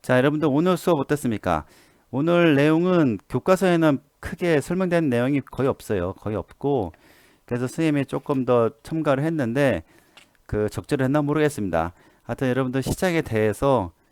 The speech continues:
좀 알아야 했으면 좋겠고, 우리 자본주의 사회가 돌아가는 곳이 바로 시장이라 생각하면 됩니다. 그게 바로 경제 활동이죠. 경제 활동. 그러니까 자본주의가 가장 이렇게 밑바탕이 되는 부분입니다.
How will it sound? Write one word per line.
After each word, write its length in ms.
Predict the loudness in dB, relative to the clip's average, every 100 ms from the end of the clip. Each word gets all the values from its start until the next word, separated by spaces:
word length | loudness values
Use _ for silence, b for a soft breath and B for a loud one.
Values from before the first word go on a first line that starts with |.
| _ -14
좀 140 | -12
알아야 280 | -6 -2 -2
했으면 260 | -2 -6 -10
좋겠고, 580 | -10 -12 -4 -4 -4 -8 b b -10
우리 220 | -6 -6
자본주의 500 | -4 -4 -2 -2 -2
사회가 340 | -2 -2 -2 -2
돌아가는 480 | -2 -2 0 -2
곳이 180 | -6 -8
바로 220 | -6 -6
시장이라 360 | -6 -6 -4 -4
생각하면 320 | -6 -10 -8
됩니다. 400 | -8 -10 -12 -12 _ b b b b b b _ _ _ _ _ -12
그게 200 | -6 -4
바로 280 | -2 -4 -6 _ _ _ _ _
경제 320 | -6 -4 -2
활동이죠. 720 | -2 -2 -4 -4 -4 -4 -4 -6 -14
경제 260 | -10 -8
활동. 440 | -8 -10 -12 -14 -16 _ _ b b b b
그러니까 200 | -14 -10
자본주의가 680 | -8 -8 -6 -8 -6 -6 -4
가장 420 | -6 -6 -6 -6 -6 _ _ _ _ _ _ _ _ -20
이렇게 180 | -20 -10
밑바탕이 480 | -6 -2 -2 -2 -4
되는 320 | -4 -4 -6
부분입니다. 560 | -8 -10 -10 -12 -16